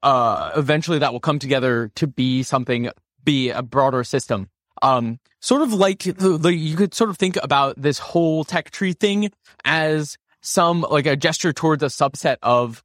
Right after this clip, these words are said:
uh, program design. And you'll see there's sort of a technology road mapping as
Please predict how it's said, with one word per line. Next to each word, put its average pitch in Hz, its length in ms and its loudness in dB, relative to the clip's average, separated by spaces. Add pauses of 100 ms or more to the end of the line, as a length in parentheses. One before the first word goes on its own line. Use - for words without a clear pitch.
(160)
uh, 110 200 4
program 147 360 0
design. 110 400 -2
And 135 360 -2 (320)
you'll 165 100 0
see 185 220 2
there's 160 240 0
sort 180 140 2
of 147 60 -2
a 147 60 2
technology 156 560 0
road 151 200 2
mapping 143 440 0
as 139 540 -2